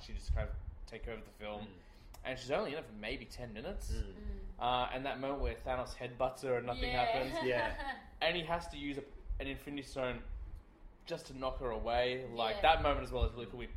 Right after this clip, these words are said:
Speaker 1: rips it out and punches her
Speaker 2: Yeah.
Speaker 1: with it.
Speaker 2: Yeah, that was so good.
Speaker 1: And her reaction is perfect as well, 'cause she's like, "Oh no," like, she
Speaker 2: Yeah.
Speaker 1: sees it coming.
Speaker 2: Um, I actually also forgot to mention this during that fight.
Speaker 1: Mm.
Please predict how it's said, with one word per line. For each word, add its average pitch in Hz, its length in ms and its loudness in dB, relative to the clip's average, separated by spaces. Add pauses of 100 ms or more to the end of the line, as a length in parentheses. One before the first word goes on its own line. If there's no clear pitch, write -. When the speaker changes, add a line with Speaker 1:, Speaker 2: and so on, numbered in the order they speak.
(180)
Speaker 1:
rips 143 240 -6
it 123 100 -2
out 113 160 2
and 113 80 -10
punches 131 320 -6
her 139 80 0
Speaker 2:
Yeah. 131 60 2
Speaker 1:
with 139 160 0
it. 139 120 -2
Speaker 2:
Yeah, 120 180 0
that 135 220 4
was 127 160 0
so 113 220 -4 (100)
good. 104 160 -6
Speaker 1:
And 165 140 8
her 208 180 10
reaction 156 440 6
is - 40 -12
perfect 135 280 0
as 127 100 0
well, 127 120 8
'cause - 120 0
she's 127 140 -2
like, 127 120 -2 (320)
"Oh 170 140 8
no," 165 400 10
like, 139 220 8 (100)
she 113 140 -4
Speaker 2:
Yeah. 104 120 0
Speaker 1:
sees - 200 2
it 113 80 -6
coming. 127 260 2 (720)
Speaker 2:
Um, 110 580 -2 (920)
I 123 180 -2
actually 151 380 -2
also 131 420 0
forgot 127 280 -4
to - 40 -8
mention 123 260 0
this 101 200 -4
during 127 240 -4
that 107 240 -6
fight. 101 260 -2 (140)
Speaker 1:
Mm. 117 220 -2